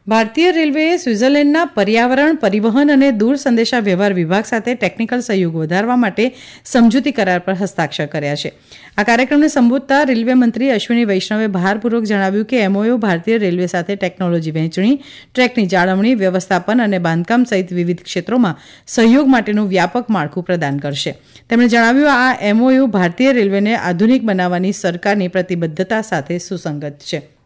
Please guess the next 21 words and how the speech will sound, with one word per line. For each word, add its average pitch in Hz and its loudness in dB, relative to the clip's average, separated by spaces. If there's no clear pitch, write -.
વાણિજ્ય 247 4
અને 349 2
ઉદ્યોગ 302 2
મંત્રી 302 2
પિયુષ 277 2
ગોયલે 262 4
સાઉદી 233 2
અરેબિયાના 247 2
રાજધાની 247 4
રિયાધમાં 233 4
આજે 180 0
શ્રેણીબદ્ધ 226 0
ઉચ્ચસ્તરીય 226 -2
બેઠકો 190 -2
અને 247 2
સાંસ્કૃતિક 214 -4
કાર્યક્રમોમાં 175 -2
ભાગ 165 -4
લીધો. 143 -6
શ્રી 247 0
ગોયલે 277 4